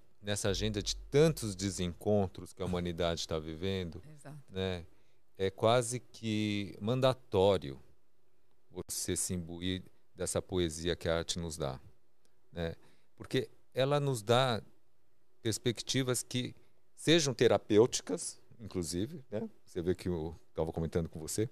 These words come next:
Speaker 1: meu psicanalista sugeriu de eu voltar ao meu canto lírico, né? <laughs> Se-, seja você poder se aventurar a ter uma visão de mundo diferente,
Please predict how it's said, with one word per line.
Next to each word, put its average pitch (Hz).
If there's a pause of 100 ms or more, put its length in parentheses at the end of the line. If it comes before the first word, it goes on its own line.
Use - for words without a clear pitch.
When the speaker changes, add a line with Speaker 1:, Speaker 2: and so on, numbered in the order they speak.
(220)
Speaker 1:
meu 92
psicanalista 85
sugeriu 82
de 85
eu 80
voltar 82
ao 85
meu 80
canto 80
lírico, 90 (380)
né? 101 (180)
<laughs> -
Se-, - (300)
seja 143 (440)
você 127
poder 120
se -
aventurar 113 (260)
a 110
ter -
uma 123
visão 110
de 113
mundo 110
diferente, 107